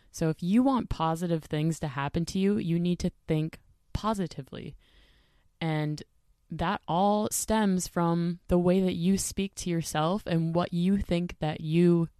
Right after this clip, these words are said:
deserve. And honestly,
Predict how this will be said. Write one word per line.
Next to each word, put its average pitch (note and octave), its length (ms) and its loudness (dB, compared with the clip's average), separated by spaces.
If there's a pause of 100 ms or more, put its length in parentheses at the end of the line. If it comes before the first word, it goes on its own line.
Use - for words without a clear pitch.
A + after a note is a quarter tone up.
(100)
deserve. D3+ 640 -4 (320)
And F3 380 0 (500)
honestly, C4+ 720 0